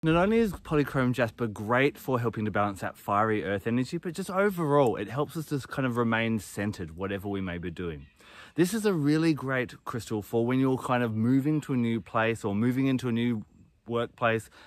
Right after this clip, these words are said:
changing jobs, or just finding yourself in a situation you're not too familiar with, to make sure that you remain grounded, but you're still dynamic and show your best. Often we go into new situations and we need to perform quickly.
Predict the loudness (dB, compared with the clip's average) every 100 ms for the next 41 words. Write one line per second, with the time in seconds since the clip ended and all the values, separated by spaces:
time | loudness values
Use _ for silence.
0 | _ -4 2 4 4 2 2 2 2 0
1 | -2 -2 -4 0 0 -2 -2 -2 -2 -4
2 | -6 -6 -4 -4 -4 -4 -4 -4 -6 -6
3 | -6 -4 -4 -2 -2 -2 -4 -10 -20 -20
4 | -2 0 0 -2 -2 -2 -2 0 2 2
5 | 2 2 2 2 0 -2 -4 -4 -2 -4
6 | -2 0 0 0 -2 -2 -2 -2 -6 -4
7 | -2 0 0 0 -2 -18 -20 -20 -20 -4
8 | 0 2 2 2 2 2 2 2 0 -2
9 | -2 -4 -6 -4 -4 -2 -4 -2 0 0
10 | 0 -2 -6 -4 -4 -4 -8 -10 -8 -12